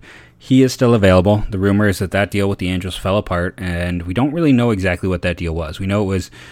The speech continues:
um, Andy Pages, who's an interesting lower minors prospect, Ross Stripling, who's been a solid, like, swing guy for the Dodgers, and Pederson to the Angels for Louis Rengifo. Now, we also know that Rengifo was supposedly part of the Indians',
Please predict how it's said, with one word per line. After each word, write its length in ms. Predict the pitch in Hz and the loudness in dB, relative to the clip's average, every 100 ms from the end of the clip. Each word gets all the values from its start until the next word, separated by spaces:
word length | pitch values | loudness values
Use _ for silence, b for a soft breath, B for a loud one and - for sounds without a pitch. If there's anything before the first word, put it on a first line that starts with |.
| B B B _ | B B B _
um, 560 | 92 87 85 85 87 - | -4 -2 -2 -2 -6 -6
Andy 260 | 104 113 135 | 0 2 2
Pages, 500 | - 87 85 98 - | 2 2 0 -4 -4
who's 160 | 87 | -4
an 80 | 90 | -2
interesting 640 | 90 - 92 - 98 95 - | -4 -4 -6 -4 -4 -4 -6
lower 280 | 107 98 98 | -4 -2 0
minors 320 | 95 90 104 | -2 -2 -4
prospect, 680 | - 85 85 90 87 - - - | 0 -2 -2 -4 -6 -6 -14 -8
Ross 240 | 95 98 | -6 -6
Stripling, 420 | - 95 - 101 | -6 -6 -4 -4
who's 140 | 95 85 | -4 -6
been 140 | 87 | -10
a 40 | 82 | -8
solid, 400 | 95 87 90 92 | -4 -2 -4 -6
like, 180 | 90 - | -10 -10
swing 300 | - 98 98 | -8 -6 -4
guy 200 | 92 87 | -4 -6
for 120 | 87 | -8
the 60 | |
Dodgers, 480 | 87 90 90 92 92 B B B B B - | -6 -4 -4 -6 -8 B B B B B -8
and 340 | 92 92 90 | -4 -4 -4
Pederson 680 | - 98 95 101 95 95 90 | -4 -2 -4 -4 -4 -4 -6
to 340 | - 98 92 | -6 -4 -4
the 580 | 90 92 92 92 92 90 - | -4 -4 -4 -6 -6 -8 -6
Angels 420 | 101 98 95 90 | -4 -2 -2 -6
for 160 | - | -6
Louis 280 | 92 95 92 | -4 0 0
Rengifo. 600 | 90 87 87 107 - 85 | -2 -4 -4 -4 -4 -6
Now, 160 | 87 92 | -4 -2
we 100 | 117 | -2
also 260 | 143 139 | -2 -2
know 100 | 107 | -4
that 80 | 92 | -2
Rengifo 520 | 95 95 95 113 87 87 | -4 -4 -6 -4 -4 -4
was 120 | 87 | -6
supposedly 520 | 92 110 113 90 87 | -6 -4 -4 -4 2
part 240 | - 92 | 2 2
of 80 | 87 | -2
the 120 | 87 | -4
Indians', 440 | 92 98 90 87 | -2 -2 -2 -4